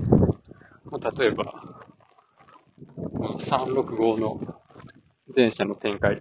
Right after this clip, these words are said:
まだやってなかったんかっていうあれですけど、まあ、Teamsとか、いろいろ使って、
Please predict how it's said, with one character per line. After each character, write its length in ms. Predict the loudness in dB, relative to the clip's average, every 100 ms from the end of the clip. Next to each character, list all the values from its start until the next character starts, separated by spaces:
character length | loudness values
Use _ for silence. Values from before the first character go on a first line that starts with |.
| -6
ま 140 | -4
だ 120 | 0
や 160 | 0 0
っ 40 | 0
て 100 | -2
な 80 | 0
か 120 | -2
っ 40 | 0
た 80 | -4
ん 60 |
か 100 | -2
っ 120 | -4 -2
て 80 |
い 40 | 0
う 60 |
あ 40 | 0
れ 60 |
で 80 | -2
す 100 | -4
け 80 | -6
ど、 260 | -6 -8 -14 -18 -20 _ _ _
ま 80 | -4
あ、 40 | -2
Teams 680 | -2 -2 -2 -4 -4 -2
と 160 | -2 -2
か、 400 | 0 0 -2 -12 -20 -20 -20 _ _ _ _ _ _ _ _ -4
い 60 | 2
ろ 120 | 2
い 40 |
ろ 100 | 0
使 200 | -4 -2
っ 80 | -2
て、 360 | 0 -2 -2